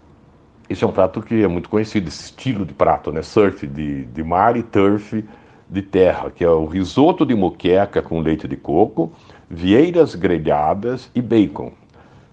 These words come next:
Pra quem quer um prato leve sem lactose, porque o leite aqui, no caso, é de coco.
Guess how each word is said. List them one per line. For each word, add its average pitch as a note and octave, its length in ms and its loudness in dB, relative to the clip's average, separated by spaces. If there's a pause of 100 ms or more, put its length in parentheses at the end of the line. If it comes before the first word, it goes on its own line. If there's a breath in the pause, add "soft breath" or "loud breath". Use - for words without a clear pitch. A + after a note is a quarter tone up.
(280 soft breath)
Pra A2+ 160 0
quem A#2+ 460 -2
quer A2+ 160 -4
um A2 100 0
prato G#2+ 380 0
leve A2+ 400 -2
sem A#2 240 -2
lactose, A2+ 580 2
porque E2 240 -6
o - 20 2
leite F#2+ 300 0
aqui, D#2+ 180 -6
no F2 140 -4
caso, F#2 420 0 (460 soft breath)
é G2 140 -2
de A2 100 -4
coco. - 420 -6